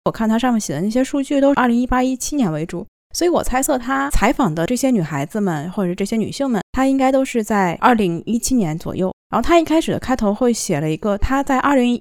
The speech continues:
一二年的时候撰写过一部题名为《日本风俗女子》，是新潮新书出版社的。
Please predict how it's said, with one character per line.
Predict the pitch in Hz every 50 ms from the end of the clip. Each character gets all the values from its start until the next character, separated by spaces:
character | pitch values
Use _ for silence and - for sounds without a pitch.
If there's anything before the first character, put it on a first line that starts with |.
| -
一 | - 311
二 | 330 359 359 320
年 | 247 175
的 | 175 170
时 | 170 - 156
候 | 156 - 175 170 185
撰 | - - 208 -
写 | - - 165
过 | 170 185 180 180
一 | 170 175
部 | 190 - 277 262 247 220 214
题 | - - - - 220 233
名 | 269 269 247 233 247 254
为 | 247 226 196 185 185 180 180 202 214 - 294
《日 | 311 294
本 | - - 160 151
风 | 180 - 262 302 311
俗 | - 311 311
女 | 285 226 196 240
子》， | 262 - 180 -
是 | - - 226
新 | 214 214 214 - - 285 285 302
潮 | - - - 185 185 202
新 | 208 - 269 269
书 | - 285 285
出 | 277 - 294
版 | 254 - -
社 | 151 - 302 302 233
的。 | -